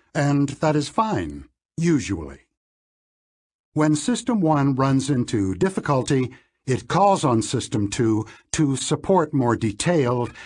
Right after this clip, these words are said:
and specific processing that may solve the problem of the moment. System two is mobilized when a question arises for which System one does not offer an answer, as probably happened to you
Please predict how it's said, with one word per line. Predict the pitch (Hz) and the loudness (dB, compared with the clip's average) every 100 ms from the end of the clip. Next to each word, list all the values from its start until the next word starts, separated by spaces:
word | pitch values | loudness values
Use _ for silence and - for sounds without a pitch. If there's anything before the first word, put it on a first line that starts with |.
| - | -2
and | 123 117 | 0 0
specific | - - 131 - 214 147 113 - | -2 -6 -6 -2 -2 -2 -4 0
processing | 202 202 139 101 110 98 104 - - | 2 2 0 -4 -2 -2 -2 -8 -4
that | 135 131 | 0 2
may | 131 117 | 2 0
solve | - 180 175 123 | 0 2 2 2
the | 110 | -2
problem | - 101 92 104 120 | 0 0 0 0 0
of | 107 | 0
the | 123 | 0
moment. | 127 95 82 76 - - - _ _ _ _ _ _ _ - - | 0 -2 -6 -12 -12 -16 -16 _ _ _ _ _ _ _ -20 -10
System | - 240 226 262 226 | -4 -2 -2 -2 -2
two | - 226 156 143 156 | -2 2 2 2 0
is | 151 135 117 113 117 | 0 0 2 -2 0
mobilized | 123 180 208 139 101 87 87 107 139 - - - | 2 2 2 2 0 0 -2 -2 -4 -10 -20 -4
when | 165 165 | 0 0
a | |
question | - 233 196 - 196 | 0 -2 -2 -4 0
arises | 175 156 165 151 117 104 101 117 | 2 2 2 2 0 0 -2 -4
for | - 151 143 | 0 2 2
which | 127 135 | 0 -2
System | - 147 - 151 147 | -4 -4 -2 -2 2
one | 131 123 98 104 - - | 2 2 0 -4 -8 -4
does | 131 131 | -2 0
not | 120 113 | 0 0
offer | 113 107 127 113 | 0 0 2 2
an | 117 | 2
answer, | 113 90 - 85 69 - _ _ _ _ - | 2 -2 -6 -8 -10 -16 _ _ _ _ 0
as | 208 202 190 - | 2 2 0 -8
probably | - 233 214 147 127 | 0 2 2 0 2
happened | 143 135 127 | 4 4 0
to | 123 | 0
you | 117 190 170 127 | 2 2 4 2